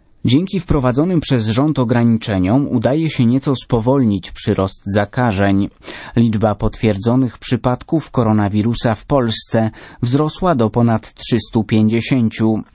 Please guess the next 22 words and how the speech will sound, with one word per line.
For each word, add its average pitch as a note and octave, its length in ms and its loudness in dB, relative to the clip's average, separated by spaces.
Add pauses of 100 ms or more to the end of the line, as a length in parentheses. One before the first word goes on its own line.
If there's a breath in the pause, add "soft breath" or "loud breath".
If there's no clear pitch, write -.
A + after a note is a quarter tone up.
(440 loud breath)
Od - 140 -2
początku E3+ 500 0
pandemii B2+ 500 2 (120)
zmarło G#2 380 2
pięć G#2+ 420 0
osób. A#2+ 600 -2 (400 loud breath)
W - 140 -16
kwarantannie G#2+ 840 2
jest G2+ 280 -4
kilkadziesiąt A2+ 840 0
tysięcy A2 640 -2
osób. A2+ 580 -2 (460 loud breath)
Osoby C#3+ 360 2
objęte B2 440 2
kwarantanną A2 1000 2
będą G#2 400 2
miały A2 320 2
dostęp A#2 520 0
do A#2 200 0
specjalnej B2 880 0
aplikacji A#2 640 -2
mobilnej, A2 720 2